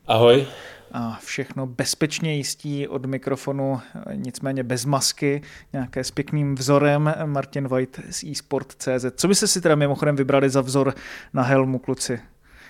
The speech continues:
Speaker 2: Když už, to je taky jako, mně to přijde dobrý, že když si nechceš dělat tetování, tak máš aspoň jako něco tam.
Speaker 1: Hej, já jsem si v dětství vymyslel, že bych tam měl býčí rohy a vypadal bych jako býk, ale, eh, teď už, eh, jak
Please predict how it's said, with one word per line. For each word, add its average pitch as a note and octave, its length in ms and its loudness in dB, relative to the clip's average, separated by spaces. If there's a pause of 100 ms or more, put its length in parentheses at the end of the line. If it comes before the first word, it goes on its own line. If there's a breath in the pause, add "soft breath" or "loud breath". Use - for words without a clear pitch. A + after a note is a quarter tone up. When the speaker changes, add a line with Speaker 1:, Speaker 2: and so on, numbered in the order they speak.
(100)
Speaker 2:
Když C3+ 160 -4
už, - 320 -2
to F3 60 2
je F3 40 4
taky G3+ 220 2
jako, G#3 140 4
mně G3+ 140 2
to G3+ 80 2
přijde G3 280 4
dobrý, E3+ 340 2
že E3+ 100 2
když E3 200 -2
si - 140 -2
nechceš D#3+ 280 -2
dělat D#3+ 280 2
tetování, C#3+ 580 4
tak D3 180 -4
máš C#3 220 -2
aspoň C#3+ 300 -6
jako C#3 160 -6
něco C#3 280 -4
tam. C3+ 380 0
Speaker 1:
Hej, G2+ 200 0
já F#2 140 0
jsem A2 200 -2
si D3 180 0
v B2+ 60 0
dětství A#2+ 500 0
vymyslel, A#2 440 2
že B2 80 -2
bych A#2 120 -6
tam B2 120 2
měl C3 160 4
býčí B2 420 2
rohy A#2 320 4
a A#2 40 4
vypadal G#2+ 400 2
bych A2+ 180 -4
jako A#2+ 240 2
býk, A2+ 340 -2
ale, G#2+ 320 4 (180)
eh, G2 40 -2
teď G#2+ 280 -4
už, - 240 -6
eh, A2 160 0 (160)
jak G#2+ 300 -6